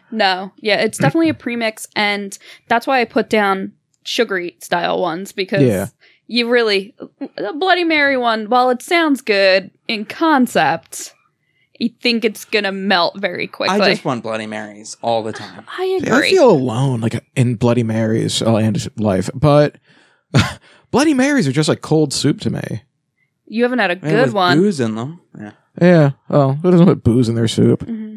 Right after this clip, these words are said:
Speaker 2: A little whiskey and beef stew.
Speaker 1: Um, I myself, it's hit or miss on Bloody Marys with me, but, like, I feel like a home version is really good. I've had them out places and they're not so good, but I feel like the place to go for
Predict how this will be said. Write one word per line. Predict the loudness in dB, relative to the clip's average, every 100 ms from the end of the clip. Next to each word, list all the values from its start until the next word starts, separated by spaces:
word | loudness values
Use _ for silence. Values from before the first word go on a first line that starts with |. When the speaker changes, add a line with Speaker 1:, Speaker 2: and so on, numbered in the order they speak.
| 0
Speaker 2:
A | 2
little | 2 0 0
whiskey | 0 2 2
and | 2
beef | 2 2 2
stew. | 2 4 4 2 _ -8
Speaker 1:
Um, | -6 -2
I | 0
myself, | 2 0 0 -2 -2 -4 -16 _ -4
it's | -2 0
hit | 0
or | 2
miss | 0 -2
on | -2 0
Bloody | 0 -2
Marys | -2 -4 -6
with | -6
me, | -6 -6
but, | -4 -2 -4 -6 -18 -20 _
like, | -10 -8
I |
feel | -4 -2
like | 0 -2 -8 -4
a | -4
home | -2 -2 0
version | 0 0 -2
is | -4
really | -2 -4 -2
good. | -2 0 0 0 -4 _ _ _ _ -14
I've | -6
had | -2 0
them | 0
out | -2 -4 -4
places | -8 -8 -10
and | -8
they're | -6
not | -4 -6
so | -6
good, | -6 -2 -2 -4 -6
but | -8
I | -6
feel | -2
like | -2 -2
the | -4
place | -6 -8
to | -10
go | -8 -4 -2 -4 -10
for | -10 -12